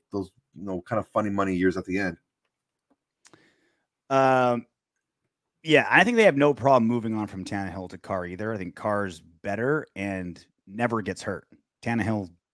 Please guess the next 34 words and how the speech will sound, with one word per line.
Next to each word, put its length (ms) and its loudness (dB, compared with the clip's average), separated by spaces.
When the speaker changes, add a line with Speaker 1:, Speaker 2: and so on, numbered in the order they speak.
Speaker 2:
just 120 -10
keeps 180 -4
getting 180 -8
beat 160 -8
up. 220 -6
Like, 180 -18
doesn't 120 -6
matter 120 2
how 80 2
good 200 0
you 140 -2
are 120 0
if 100 -8
you're 80 -4
not 200 -4
capable, 560 -4
if 60 -20
you're 100 -2
not 100 0
on 100 6
the 60 0
field. 440 2
What 120 -14
good 120 4
are 60 -2
you, 140 -12
right? 180 -2
Speaker 1:
Yeah, 280 2
for 180 -12
sure. 380 -2
Speaker 2:
So 120 2
Titan-, 240 10
Titans 340 8
and, 300 8